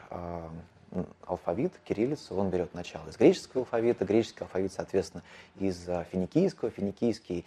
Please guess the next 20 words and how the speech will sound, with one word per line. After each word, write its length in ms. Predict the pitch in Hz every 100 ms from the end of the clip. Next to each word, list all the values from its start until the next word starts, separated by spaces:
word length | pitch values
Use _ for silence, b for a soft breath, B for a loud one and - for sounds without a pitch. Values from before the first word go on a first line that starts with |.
| B
из 60 | -
протосинайской 680 | 104 - 90 98 87 - -
письменности, 520 | 208 220 165 151 -
а 40 |
протосинайская 680 | - 110 - - 92 - -
письменность, 500 | - 220 175 160 - B B B
опять 320 | - - 139
же, 200 | 123 117 B B B -
а, 240 | 92 92
имеет 200 | 101 101
в 40 | -
своей 160 | 90
основе 680 | 87 110 123 113 98 87 85
египетскую, 600 | 95 101 - - 87 90 - -
египетское 500 | 90 101 - - 90
иероглифическое 580 | 82 80 95 - -
письмо. 420 | - 92 - 80 - _ B B B B
А, 240 | - 92 90
кроме 260 | 123 160
того, 480 | - 104 104 123 127